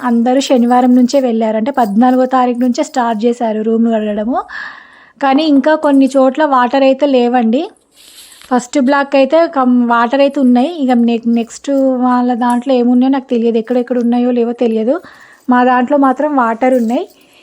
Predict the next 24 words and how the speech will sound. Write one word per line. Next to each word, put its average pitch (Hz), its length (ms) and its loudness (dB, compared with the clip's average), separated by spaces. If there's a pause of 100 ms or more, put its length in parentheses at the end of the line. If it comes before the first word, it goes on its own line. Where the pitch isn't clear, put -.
(120)
ఇక 240 120 0
నేనైతే 247 500 0
వెళ్ళి 262 520 -2
రూమ్ 247 260 0
అంతా 254 260 -2
కడిగేసుకున్నా 247 720 -2
అనమాట. 220 320 -4 (1700)
కానీ 339 360 0
సార్ 277 340 0
అయితే 294 180 0
పర్మిషన్ 277 580 0
ఇచ్చిండు. 254 340 -2
ఈరోజు 269 360 0
కూడా 294 200 0
వెళ్ళాను 240 420 0
నేను, 226 180 -6
పండగ 247 500 -4
తెల్లారి 247 520 -6
అంటే 240 220 -4
నిన్-, 254 240 0 (680)
ఆ, 233 200 0
శనివారం 285 560 2
రోజు 277 280 2
కూడా 339 480 0